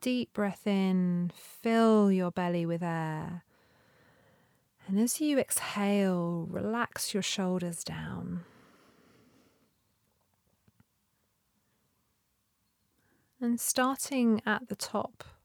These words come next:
of your head, just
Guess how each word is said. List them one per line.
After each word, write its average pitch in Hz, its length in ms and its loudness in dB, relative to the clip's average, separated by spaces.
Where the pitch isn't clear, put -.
of 190 360 -4
your 190 160 -2
head, 185 560 -4
just - 600 -6